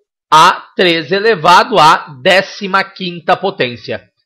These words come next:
Ok? É igual a três elevado à décima quinta potência. Vale observar o seguinte. Pessoal, A elevado a M,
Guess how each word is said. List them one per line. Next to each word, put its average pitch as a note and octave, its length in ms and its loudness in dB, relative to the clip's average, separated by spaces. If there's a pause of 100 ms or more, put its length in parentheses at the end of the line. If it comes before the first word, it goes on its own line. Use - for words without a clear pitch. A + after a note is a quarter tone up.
(200)
Ok? F3+ 320 0
É F3+ 60 2
igual C#3 260 0
a C#3+ 80 2
três F3 400 -2
elevado E3+ 400 0
à E3 40 0
décima D#3+ 500 -2
quinta D3+ 320 -6
potência. A2+ 580 -6 (580)
Vale F#3 460 4
observar F3 920 0
o G3 60 -6
seguinte. D#3+ 640 -8 (460)
Pessoal, A#2 520 -4 (440)
A G#3+ 340 2
elevado F#3+ 580 0
a F3 120 2
M, G2+ 480 -6